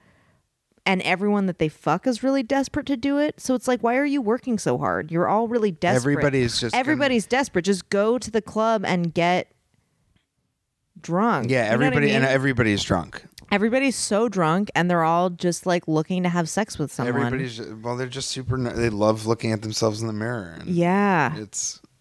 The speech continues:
Speaker 1: Ugh.
Speaker 2: it's gross.
Speaker 1: Do you think any of them are good at sex?
Speaker 2: Um,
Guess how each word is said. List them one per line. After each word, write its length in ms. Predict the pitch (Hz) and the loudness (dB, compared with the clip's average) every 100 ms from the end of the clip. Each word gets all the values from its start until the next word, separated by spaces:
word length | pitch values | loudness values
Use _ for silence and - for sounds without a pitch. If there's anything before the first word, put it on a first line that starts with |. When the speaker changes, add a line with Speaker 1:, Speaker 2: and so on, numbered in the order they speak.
| - | 0
Speaker 1:
Ugh. 280 | 185 180 143 - - | 4 4 2 -6 -10
Speaker 2:
it's 200 | 113 110 | -8 -8
gross. 500 | - 85 - - - - | -8 -8 -6 -6 -8 -8
Speaker 1:
Do 100 | - | -2
you 120 | 233 247 | 0 0
think 220 | 277 254 | 0 0
any 240 | 175 175 175 | 0 0 0
of 100 | 170 | 0
them 180 | 180 | 0
are 120 | 180 165 | 0 0
good 160 | 170 | 0
at 120 | 170 | 0
sex? 460 | - 175 190 - - - _ _ - - - | 0 0 -2 -8 -14 -18 _ _ -20 -12 -2
Speaker 2:
Um, 640 | 110 104 101 101 95 | 0 2 2 0 -2